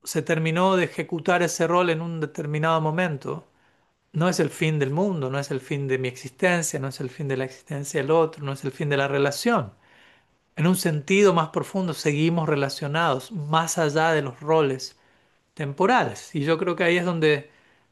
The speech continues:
las escrituras y toda tradición espiritual trata de de llevarnos como base. En un sentido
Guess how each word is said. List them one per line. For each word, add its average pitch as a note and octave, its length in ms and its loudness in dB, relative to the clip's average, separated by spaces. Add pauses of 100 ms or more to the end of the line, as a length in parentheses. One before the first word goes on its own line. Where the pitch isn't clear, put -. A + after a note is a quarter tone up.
(220)
las C#3+ 220 -4
escrituras D#3+ 640 2
y C3+ 40 -10
toda D#3 300 4
tradición C#3+ 380 -2
espiritual C#3+ 560 -2
trata D3+ 360 2
de B2+ 280 0 (1000)
de C#3 180 -6
llevarnos D3 500 2
como C3+ 260 -4
base. - 480 2 (600)
En E3 140 2
un F#3+ 120 4
sentido G3 840 6